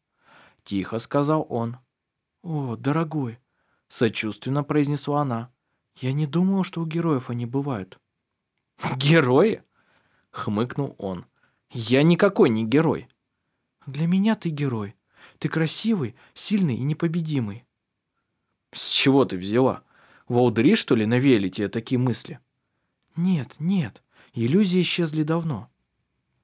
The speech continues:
«Давно этого не могло случиться. Мы и знакомы-то совсем мало. Я имею в виду, как взрослые люди». Он явно хотел бы выглядеть героем в ее глазах.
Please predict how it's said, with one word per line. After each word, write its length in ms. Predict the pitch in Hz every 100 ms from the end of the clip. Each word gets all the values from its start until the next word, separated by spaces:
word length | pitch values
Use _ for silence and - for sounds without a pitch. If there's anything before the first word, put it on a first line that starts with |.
| _ -
«Давно 420 | 123 117 98 123
этого 220 | 170 107
не 120 | 104
могло 320 | 123 165 147 101
случиться. 640 | - 98 - 101 - - _ _ _ -
Мы 160 | 127
и 20 |
знакомы-то 640 | 147 160 180 233 151 107 104
совсем 340 | 123 - 123
мало. 380 | 123 120 90 - _ _ _
Я 180 | 131 131
имею 240 | 135 127
в 40 | 120
виду, 200 | 147 127
как 160 | 117
взрослые 460 | 127 147 123 - 127
люди». 320 | 156 107 - _ _ _ _ _ _ _ _ _ _ _ _
Он 280 | 90 95 107
явно 320 | 131 147 170
хотел 320 | 175 190 185
бы 180 | 180 185
выглядеть 460 | 170 131 131 147 151
героем 400 | 151 160 120 120
в 40 |
ее 200 | 127 135
глазах. 540 | 131 143 131 107 113